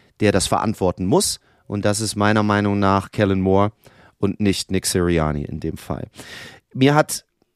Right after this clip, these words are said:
in diesem zweiten Quarter, und ich will auf mein E wie euphorisch zurückkommen, vor allem die Ballkontrolle sehr gefallen. Die Philadelphia Eagles hatten allein im zweiten Quarter sechsundzwanzig Plays, hundertvierunddreißig Yards,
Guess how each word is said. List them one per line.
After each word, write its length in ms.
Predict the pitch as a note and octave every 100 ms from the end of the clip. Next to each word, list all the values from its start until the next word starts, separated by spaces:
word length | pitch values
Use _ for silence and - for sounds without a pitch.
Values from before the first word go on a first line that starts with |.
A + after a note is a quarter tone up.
| _
in 120 | C3
diesem 240 | C3 B2+ C3
zweiten 440 | - A2+ A#2 -
Quarter, 520 | - G#2 G#2+ - E2+
und 100 | F#2+
ich 140 | F#2+ -
will 100 | F#2
auf 160 | G#2
mein 260 | G#2+ G2+ G#2+
E 280 | - A#2 A#2
wie 200 | F#2+ A2+
euphorisch 680 | - G#2 - A#2 A#2 G2 -
zurückkommen, 720 | - F2 G#2+ - F#2+ F2 G2 - - -
vor 320 | - A2+ -
allem 440 | A2+ B2 B2+ B2+ B2 _ _ _ _ _ _ _ _ _
die 180 | G#2+ A2
Ballkontrolle 1200 | F#2 G2+ A2+ C3+ - A2+ G#2+ - G2+ G#2+ G2 F#2 -
sehr 360 | G2 A2+ A2
gefallen. 680 | G#2+ - G#2 G2 F2+ D#2+ F2
Die 100 | F#2
Philadelphia 540 | - A2+ A2 A#2+ -
Eagles 400 | A#2+ B2+ B2+ A#2+
hatten 240 | A#2 A2+ A2
allein 320 | G#2 G#2+ A#2+
im 100 | G#2+
zweiten 420 | - A2 A#2 A2+
Quarter 400 | G#2 A2 A2+ A2
sechsundzwanzig 840 | F#2+ B2 - B2 - A#2 A2 G#2 -
Plays, 400 | A2 G#2+ F#2+ C3
hundertvierunddreißig 1000 | C#3 B2+ - B2 A2+ G2 G#2+ G#2 G2+ -
Yards, 380 | G2 G#2 -